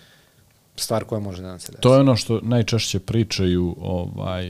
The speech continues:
Speaker 2: i istoričari, ljudi koji se zanimaju za ovu, e, tematiku, je da najveća opasnost ne dolazi od robota Terminatora koji će početi da puca iz puške. Najveća na-,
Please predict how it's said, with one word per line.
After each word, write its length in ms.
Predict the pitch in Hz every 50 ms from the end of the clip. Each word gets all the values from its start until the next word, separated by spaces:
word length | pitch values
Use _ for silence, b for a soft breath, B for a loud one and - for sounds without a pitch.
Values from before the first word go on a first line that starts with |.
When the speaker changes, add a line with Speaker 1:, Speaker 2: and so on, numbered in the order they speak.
| 95 101 101 -
Speaker 2:
i 220 | - 117 120 120
istoričari, 880 | 113 101 - - - 104 104 113 120 120 110 - - - 98 95 92 95
ljudi 280 | 95 101 113 107 98 95
koji 240 | - - 95 92
se 180 | 87 - - 92
zanimaju 680 | 87 87 90 90 98 110 110 101 95 92 90 87 87 87
za 200 | 87 87 87 90
ovu, 340 | 95 98 95 95 92 92 92
e, 320 | - - 92 92 90 90
tematiku, 760 | 87 - 95 90 90 87 98 101 - - 101 - - - 98
je 340 | 92 92 92 90 92 92 90 B B B B B B B B -
da 260 | 107 - 92 87 82
najveća 640 | 82 85 101 113 127 123 110 113 117 - - - 101
opasnost 600 | 95 - - 95 98 110 107 - - 101 92 -
ne 120 | 95 92 87
dolazi 520 | 85 98 101 110 113 107 101 98 98 95
od 240 | 95 95 90 85 85
robota 420 | 92 104 101 95 95 90 - 95
Terminatora 760 | 85 - - 90 90 90 90 98 107 107 - - - 92 92
koji 200 | 87 - 90 87
će 120 | 85 - -
početi 480 | - 92 92 - - 98 90 - 87
da 80 | 82 85
puca 360 | - - 101 95 - - 85
iz 120 | 78 -
puške. 380 | - - 113 98 - - - 87
Najveća 500 | 82 90 101 117 131 131 - - 107 95
na-, 180 | 92 90 90